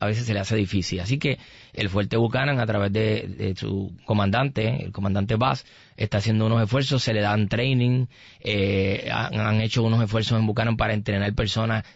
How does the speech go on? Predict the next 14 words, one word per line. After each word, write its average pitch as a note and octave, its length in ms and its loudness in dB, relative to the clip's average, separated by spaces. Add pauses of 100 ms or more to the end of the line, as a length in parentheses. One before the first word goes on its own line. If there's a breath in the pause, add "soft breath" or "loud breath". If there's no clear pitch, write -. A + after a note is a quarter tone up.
desarrollar G#2 440 0
sus A2+ 140 -2
destrezas A2 400 -2
para G#2 160 -2
entrar G#2 400 -2
al, G2+ 260 -4
al G2+ 140 -4
campo G#2+ 280 -2
civil A2 280 0
y A2+ 40 -2
conseguir G#2+ 380 0
empleo. C#3+ 380 0 (420 loud breath)
Pero A#2 240 2
este, C3+ 220 0